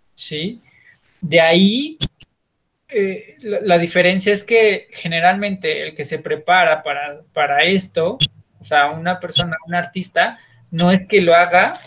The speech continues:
en todos lados. Una persona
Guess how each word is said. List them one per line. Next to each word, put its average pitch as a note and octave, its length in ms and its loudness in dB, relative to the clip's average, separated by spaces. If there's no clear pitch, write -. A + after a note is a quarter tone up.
en D3+ 160 -14
todos D#3 340 -8
lados. E3 580 -8
Una G3 260 2
persona G3+ 480 2